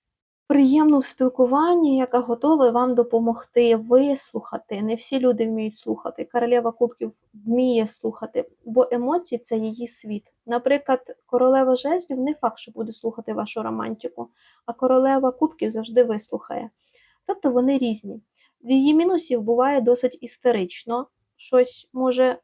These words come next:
якщо в негативі, може там в сочетанні якомусь, то може прям кричати, плакати на всю квартиру, але взагалі, коли вона стійка і стабільна,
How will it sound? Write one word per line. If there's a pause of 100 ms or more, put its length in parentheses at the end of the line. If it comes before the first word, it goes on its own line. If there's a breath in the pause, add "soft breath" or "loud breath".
(140)
якщо
в
негативі,
може
там
в
сочетанні
якомусь,
то
може
прям
кричати,
плакати
на
всю
квартиру,
але (440 soft breath)
взагалі,
коли
вона
стійка (1000)
і
стабільна,